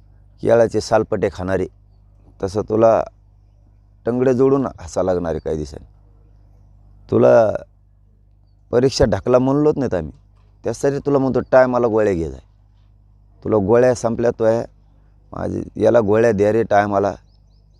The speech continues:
नाशिककरांनी तरी कमीत कमी याला गोळ्याचा खर्च उचलायचा.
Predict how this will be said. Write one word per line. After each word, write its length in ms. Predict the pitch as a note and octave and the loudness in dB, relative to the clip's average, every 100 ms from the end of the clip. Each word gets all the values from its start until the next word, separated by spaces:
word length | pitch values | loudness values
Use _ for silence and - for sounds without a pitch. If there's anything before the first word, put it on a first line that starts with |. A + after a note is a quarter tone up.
| _ _ _ _ - | _ _ _ _ -6
नाशिककरांनी 720 | G#2 G#2+ A2+ - A#2 A#2 A#2+ A#2+ | -4 -2 -4 0 2 2 0 0
तरी 160 | A#2 | -2
कमीत 240 | A2 A#2 A2 | 0 -2 -2
कमी 140 | A2 A2 | -2 0
याला 140 | A2 | 0
गोळ्याचा 380 | G2+ A2 A2 F2+ | 2 2 2 -2
खर्च 220 | - F2+ G#2+ | -8 -4 -2
उचलायचा. 480 | G#2+ G2+ G2 E2+ | -2 0 -2 -2